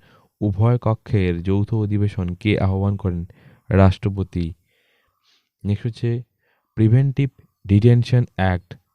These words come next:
কোন অধিকারকে সংকুচিত করে? স্বাধীনতার অধিকারকে সংকুচিত করে প্রিভেন্টিভ, আহ, ডিটেনশন অ্যাক্ট। নেক্সট হচ্ছে, উম, কোন ধারায়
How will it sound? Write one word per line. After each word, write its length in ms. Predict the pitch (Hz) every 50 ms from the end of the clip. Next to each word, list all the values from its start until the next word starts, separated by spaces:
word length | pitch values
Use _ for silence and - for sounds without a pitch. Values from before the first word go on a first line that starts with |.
| _ _ _
কোন 300 | - 110 113 117 120 - - _ _ -
অধিকারকে 720 | - 104 98 107 117 107 120 113 113 - - 98 92 90
সংকুচিত 580 | 90 - - 98 95 95 90 104 92 98 90 90
করে? 400 | 87 - 90 85 87 85 85 85 - _ _ _ _ _ _ _
স্বাধীনতার 580 | - - 95 98 95 98 107 107 104 - 110 104 -
অধিকারকে 680 | - 95 92 95 90 95 92 - - 92 87 85 90 98
সংকুচিত 600 | - - - 95 92 90 - 95 95 95 87 104
করে 380 | - 98 87 87 87 90 95 92 - _
প্রিভেন্টিভ, 540 | - 101 101 98 107 104 104 - - 110 107 - _ _ _ _ _ _ _ _ _ _ _ _ _ _ _ _ _ _ _ _ _ _ _ _ _ _ _ _ _ _ _ _ -
আহ, 480 | 90 87 85 82 82 82 82 - -
ডিটেনশন 500 | 85 95 87 101 98 95 - - 101 98 - _ _
অ্যাক্ট। 280 | - 85 - _ - _ _ _
নেক্সট 220 | 95 101 98 -
হচ্ছে, 340 | 123 - - - 92 87 92 107 - _ _ _ _ _ _ _ _ _ _ _ _ _ _ _ _ _ _ -
উম, 520 | - 95 92 90 90 90 90 90 90 87 - - _ _ _
কোন 260 | 120 123 131 139 131
ধারায় 480 | 107 87 95 101 101 90 87 87 92